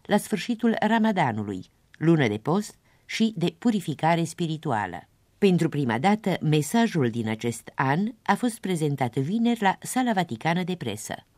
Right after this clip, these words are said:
Cu acest prilej a fost prezentat și volumul Dialogul Interreligios în învățătura oficială a Bisericii Catolice,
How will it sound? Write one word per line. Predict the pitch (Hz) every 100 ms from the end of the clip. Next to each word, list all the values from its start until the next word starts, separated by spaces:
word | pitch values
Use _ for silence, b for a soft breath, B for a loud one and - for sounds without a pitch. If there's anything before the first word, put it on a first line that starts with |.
| _
Cu | 185
acest | 147 139 117
prilej | - 151 180 240 220 214
a | 143
fost | 170 190 -
prezentat | 156 147 135 131 139 139
și | - 143
volumul | 123 135 143 156 165 214 -
Dialogul | 165 160 202 180 202 233 196 196
Interreligios | - 220 214 139 110 120 120 110 120 117 160
în | 247
învățătura | 214 165 156 147 165 147
oficială | 135 127 131 - 196 170
a | 113
Bisericii | 117 - 131 110 -
Catolice, | 110 107 107 175 185 175 202 202